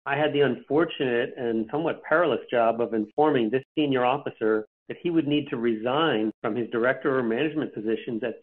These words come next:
two outside entities he was involved in. Obviously, this was not welcomed news,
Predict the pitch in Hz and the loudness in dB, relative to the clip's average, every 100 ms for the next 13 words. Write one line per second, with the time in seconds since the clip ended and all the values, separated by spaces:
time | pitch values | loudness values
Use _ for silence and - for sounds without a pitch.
0 | - 165 135 135 135 127 147 175 110 110 | -4 -2 0 -2 -2 -2 -2 -4 -2 -2
1 | 110 120 117 120 135 131 151 160 104 90 | -2 -8 -6 -4 -4 -2 -2 -2 -8 -10
2 | - - - 135 113 135 120 127 - 110 | -6 0 2 2 0 0 0 0 -2 -4
3 | 110 127 127 135 110 135 135 120 110 147 | 0 0 0 -4 2 2 2 0 0 4
4 | 175 120 117 | 4 4 2